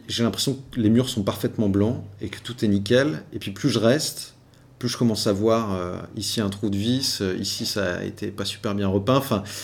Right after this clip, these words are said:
et donc comme si, euh, il y avait un vernis qui se craquelait, et une réalité,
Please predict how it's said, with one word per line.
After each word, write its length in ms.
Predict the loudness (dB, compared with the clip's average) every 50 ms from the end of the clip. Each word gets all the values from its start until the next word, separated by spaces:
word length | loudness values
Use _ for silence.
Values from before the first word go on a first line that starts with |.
| -12 -10 -4 0
et 60 | 4
donc 180 | 4 6 6 8
comme 140 | 6 6
si, 360 | 6 4 2 2 4 6 8 10
euh, 440 | 10 10 10 8 6 4 4 0 -4 -8 -12 -16 -16 -16 -18 -18 -20 -14 -8 0
il 80 | 2
y 20 | 2
avait 280 | 4 6 6 8 8
un 200 | 8 6 4 2
vernis 340 | 4 6 8 8 8 8 6
qui 160 | 4 2 0
se 80 | -2 0
craquelait, 580 | 0 0 0 0 0 2 2 4 6 6 4
et 180 | 4 4 4 4
une 160 | 6 6 6
réalité, 580 | 6 6 8 8 6 6 2 0 0 2 4